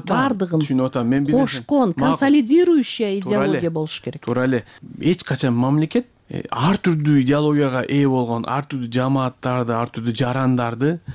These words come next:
Speaker 1: баарыңар бир идеологиянын айланасында бириккиле дегенге укугу жок деп ойлойм мен.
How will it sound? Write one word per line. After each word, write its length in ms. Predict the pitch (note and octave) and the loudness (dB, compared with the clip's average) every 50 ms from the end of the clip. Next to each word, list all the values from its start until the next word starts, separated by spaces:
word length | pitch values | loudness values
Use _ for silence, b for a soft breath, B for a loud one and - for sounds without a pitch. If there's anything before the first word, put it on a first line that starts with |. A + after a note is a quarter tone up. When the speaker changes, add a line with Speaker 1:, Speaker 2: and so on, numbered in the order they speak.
| B - | B -4
Speaker 1:
баарыңар 400 | B2 B2 D3 F#3 G3 F3+ D#3 C3+ | -2 0 2 2 2 2 2 2
бир 220 | B2+ C3+ C#3+ D3 C#3 | 2 2 2 2 2
идеологиянын 520 | C3 C3+ C3+ C3 C3 C3 C3 B2+ B2 B2 B2 | 2 2 2 2 2 2 2 2 2 2 2
айланасында 520 | B2+ B2+ B2+ B2+ B2 A#2 - B2 A#2+ B2 | 2 0 0 0 -2 -4 -4 -4 -4 -2
бириккиле 520 | A#2 A#2 B2+ B2+ B2 - - - B2 B2 A#2+ | 0 0 0 0 0 -4 -4 -2 0 0 2
дегенге 460 | A#2 B2 A#2+ A#2+ A#2+ A#2 A2+ A2+ A#2 | 2 2 2 2 2 0 0 0 -2
укугу 640 | A2+ A2+ - - - - A#2 - - C3 A#2+ A#2+ A#2+ A2+ | -2 -2 -4 -8 -10 -12 -12 -8 -6 -4 -2 -2 -2 0
жок 240 | - D3+ C#3 - - | 0 0 0 0 -4
деп 100 | - G#2+ | -6 -6
ойлойм 320 | G2+ F#2 E2+ D#2+ - - - - | -6 -8 -10 -12 -16 -20 -20 -20
мен. 80 | - | -20